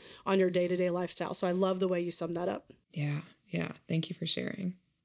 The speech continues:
Speaker 2: Okay. On the flip side, what is the best piece of career or life advice you have ever received?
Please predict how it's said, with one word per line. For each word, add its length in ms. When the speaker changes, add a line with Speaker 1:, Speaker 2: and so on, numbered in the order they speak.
Speaker 2:
Okay. 320
On 120
the 60
flip 240
side, 460
what 180
is 80
the 80
best 400
piece 520
of 140
career 380
or 140
life 260
advice 640
you 100
have 100
ever 180
received? 640